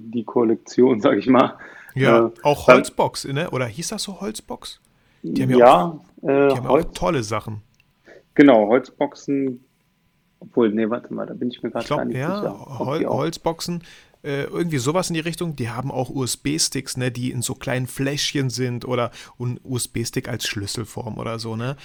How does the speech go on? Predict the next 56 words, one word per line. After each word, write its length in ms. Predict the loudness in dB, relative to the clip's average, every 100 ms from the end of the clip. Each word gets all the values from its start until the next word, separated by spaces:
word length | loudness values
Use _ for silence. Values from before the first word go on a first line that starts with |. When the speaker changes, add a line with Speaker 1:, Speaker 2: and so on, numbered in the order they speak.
| -20 -20 _ _ -10
Speaker 2:
Ähm, 380 | -8 -8 -10 -14 _ -20 _ _
Speaker 1:
Ich 180 | -6 2
bin 120 | 4
Speaker 2:
für 20 |
Speaker 1:
nicht 140 | 6 6
der 80 | 6
größte 400 | 8 6 6 4
Speaker 2:
Hochzeiten. 20 |
Speaker 1:
Fan 280 | 8 6 6
von 180 | 0 4
U-S-B-Sticks, 800 | 4 2 6 4 6 0 -2 0
aber 440 | 2 6 6 4 2 4
Speaker 2:
Ich 160 | 8
weiß, 320 | 6 6 2
ich 120 | 4 8
Speaker 1:
<laughs> 0 |
wenn 80 |
Speaker 2:
weiß, 60 | 10
Speaker 1:
der, 100 | 10
Speaker 2:
was 60 | 8
du 60 |
meinst. 360 | 2 0 -2 -10 0
Speaker 1:
<laughs> 580 | 2 4 2 -2 -10 -2
wenn 160 | 4 6
der 120 | 6
Kunde 340 | 6 6 2
sich 140 | 0 0
das, 300 | 0 0 -8
äh, 840 | 0 4 4 2 -2 -4 -4 -2 2
wünscht, 300 | 2 2 -4
natürlich, 400 | -4 -2 -2 -2
dann, 220 | -4 -2
dann 160 | -4 -4
ist 200 | -8 -12
es, 180 | -12
Speaker 2:
Ja. 280 | -4 -2 -2
Speaker 1:
äh, 0 |
ist 600 | -4 -14 _ _ _ _
das 160 | -4 0
ganz 140 | 2
Speaker 2:
Ne, 40 | 2
das 140 | 4
ist 40 | 4
Speaker 1:
gut 60 |
Speaker 2:
auch 100 | 6
Speaker 1:
cool, 60 | 6
Speaker 2:
die, 80 | 4
Speaker 1:
ja. 200 | 2 -4 -14 -8
Speaker 2:
Markus, 400 | -2 0 0 -6
ich 100 | -4
kann 140 | -2 -2
dich 80 |
voll 120 | -2 -2
verstehen, 320 | -2 -2 -2
ne, 100 | 0
aber 200 | -2